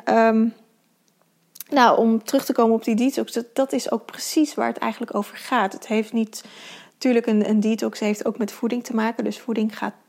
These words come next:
ook in het programma zitten. Maar vooral die bewustwording en de, ehm, de samensmelting met jezelf eigenlijk. Om echt die ruis ertussenuit te halen en die verbinding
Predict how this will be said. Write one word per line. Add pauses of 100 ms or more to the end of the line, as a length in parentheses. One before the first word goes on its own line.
(100)
ook
in
het
programma
zitten. (400)
Maar
vooral
die
bewustwording
en
de, (100)
ehm, (580)
de (480)
samensmelting
met
jezelf
eigenlijk.
Om
echt
die
ruis
ertussenuit
te
halen
en
die
verbinding